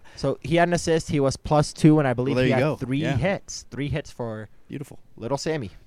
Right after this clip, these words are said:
Speaker 2: Beautiful stuff. Yeah, I mean, and, and again, the defensive plays, just those little poke checks, right? Such Sam Girard defense. Not, not gonna wow you. He's not gonna lay a huge hit on anybody, but he will have a really good active stick, and, uh, that's what you, you saw,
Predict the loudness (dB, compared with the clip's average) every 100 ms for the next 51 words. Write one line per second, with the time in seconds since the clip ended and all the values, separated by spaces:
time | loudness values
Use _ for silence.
0 | _ -2 -2 -2 -4 -2 0 2 2 2
1 | -2 -2 -4 -2 0 0 -2 -4 -6 -4
2 | -6 -6 -10 -8 -10 -10 -12 -10 -8 -8
3 | -8 -8 -10 -8 -10 -10 -8 -10 -8 -12
4 | -6 -4 -4 -2 -2 0 -2 -6 -18 -20
5 | -10 -10 -6 -8 -8 -8 -10 -8 -10 -8
6 | -8 -6 -4 -2 0 -2 -2 -4 -4 -2
7 | 0 0 0 0 0 0 0 0 2 2
8 | 2 2 2 0 -2 -4 -2 0 0 0
9 | -2 -4 -12 -10 -2 0 2 0 2 0
10 | 0 -2 -4 -4 -10 -8 -6 -6 -4 -8
11 | -8 -18 -12 -2 2 2 0 -2 -2 -6
12 | -10 -8 -4 -4 -4